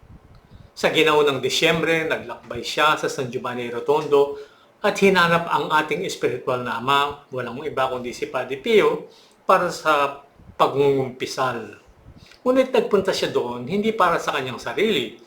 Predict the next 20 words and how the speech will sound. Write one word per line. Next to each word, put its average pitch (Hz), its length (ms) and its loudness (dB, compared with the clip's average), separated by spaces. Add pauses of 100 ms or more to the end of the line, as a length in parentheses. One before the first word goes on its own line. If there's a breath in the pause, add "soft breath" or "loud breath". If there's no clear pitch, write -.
Sa 131 240 -4
halip 143 320 0
ay 147 160 0
naglakbay 127 640 -8
siya 127 160 -4
roon 202 480 2 (320 loud breath)
sa - 160 -2
ngalan 156 480 4
ng 147 140 -4 (100)
isang 131 400 -4
kapitbahay 127 720 -2
niya, 143 400 0 (320 soft breath)
isang 226 400 0
batang 185 400 2
ina 127 560 -2
na 147 160 -2
nasa 143 320 0
labis 135 320 2
na - 160 -10
pagkabalisa. 117 880 -6